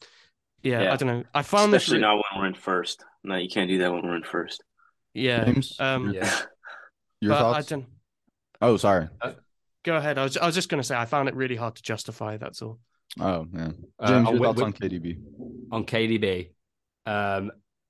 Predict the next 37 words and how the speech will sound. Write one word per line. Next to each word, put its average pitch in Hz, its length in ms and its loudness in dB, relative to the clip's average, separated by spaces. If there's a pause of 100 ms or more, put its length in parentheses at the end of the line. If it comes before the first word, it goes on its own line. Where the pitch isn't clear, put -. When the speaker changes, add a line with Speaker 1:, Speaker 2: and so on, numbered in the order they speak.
(180)
Speaker 4:
a 117 80 -4
very 175 180 2
good 185 160 -4
player. 175 320 2
Speaker 3:
Or, 208 100 8
sorry, 196 300 6
Speaker 4:
Uh, 120 80 6
Speaker 3:
Odegaard. 107 460 4
Odegaard, 113 340 2
my 131 120 0
bad. 95 220 0
I - 60 -2
Speaker 4:
oh, 135 120 0
Speaker 3:
forgot 156 160 2
Speaker 4:
Odegaard. 127 380 2
Speaker 3:
Odegaard. 135 100 -2
Speaker 4:
Okay. 139 300 0
Speaker 3:
Yeah. 82 280 -6
Speaker 4:
Odegaard, 117 380 0 (180)
also 127 340 6
a - 20 -2
Speaker 3:
<laughs> - 0 -
Speaker 4:
very 107 200 0
good 110 140 -6
player. 92 420 -6
Speaker 3:
Sorry 101 140 -2
about - 180 -4
that. - 80 -2
Speaker 4:
Um, 131 260 2 (240)
seven 160 340 2
goals 147 260 4
and 135 100 0
five 127 200 2
assists 117 300 -6
this 123 140 -12
season, 107 500 0
which - 420 -6